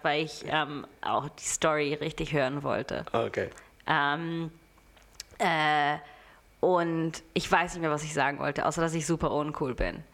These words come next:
Speaker 1: Ähm,
Speaker 2: Aber ich nicht, weil ich mag Techno
Speaker 1: Das
Speaker 2: und
Speaker 1: stimmt.
Speaker 2: ich, ich gebe Kaugummis an die coole Kids auch.
Speaker 1: <laughs> Ach so, ja. Ich war so uncool in, in der Grundschule.
Speaker 2: Ja.
Speaker 1: Ich war auf der Deutschen Schule Rom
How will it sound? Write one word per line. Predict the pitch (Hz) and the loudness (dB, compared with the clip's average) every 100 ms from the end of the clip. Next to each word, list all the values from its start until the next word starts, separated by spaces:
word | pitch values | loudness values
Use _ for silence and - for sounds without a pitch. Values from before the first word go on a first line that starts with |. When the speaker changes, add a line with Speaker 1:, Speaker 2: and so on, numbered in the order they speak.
| - - - - - - - | -20 -20 -20 -20 -20 -12 -4
Speaker 1:
Ähm, | 156 131 101 90 - - - - - - - - | -2 -2 -2 -4 -10 -14 -18 -18 -18 -20 -20 -2
Speaker 2:
Aber | 104 110 - | 0 2 2
ich | 117 104 | 0 0
nicht, | 117 - - | 0 0 -2
weil | 98 - | -2 -2
ich | - | 0
mag | 117 90 - | 0 -2 -4
Techno | - 107 131 143 156 - | -4 -2 -2 -2 -4 -4
Speaker 1:
Das | - 214 | 0 2
Speaker 2:
und | 208 | 2
Speaker 1:
stimmt. | 170 | 2
Speaker 2:
ich, | 113 - - - - | 0 -2 -6 -14 -2
ich | - 110 - | 0 0 0
gebe | 110 107 101 - - - 117 - | 0 2 2 2 -4 -12 -18 -8
Kaugummis | - 123 117 110 101 98 | 0 2 2 0 -2 0
an | 107 | -2
die | 101 | -4
coole | - 123 104 | -4 -2 -2
Kids | - - - - | 0 2 2 2
auch. | 85 - - - | -2 -4 -4 -4
Speaker 1:
<laughs> | - - - | -2 0 2
Ach | 214 | 2
so, | - 277 294 214 | 2 2 2 4
ja. | 247 208 - - | 4 2 0 -8
Ich | - 240 226 | -2 -2 2
war | 240 | 0
so | 214 208 247 220 | 2 2 4 4
uncool | 254 254 - 220 196 170 - | 2 -2 2 4 4 2 0
in, | - 175 175 175 175 | 0 0 0 -2 0
in | 175 165 160 | 0 0 -2
der | 156 151 | 0 0
Grundschule. | 147 160 196 190 160 147 147 | 0 0 0 0 2 2 2
Speaker 2:
Ja. | 151 110 - | 4 2 0
Speaker 1:
Ich | 160 | 0
war | 165 | 2
auf | 160 | 2
der | 170 | 2
Deutschen | 180 190 196 | 4 2 0
Schule | 175 180 165 | -2 0 0
Rom | 147 147 131 | 2 0 0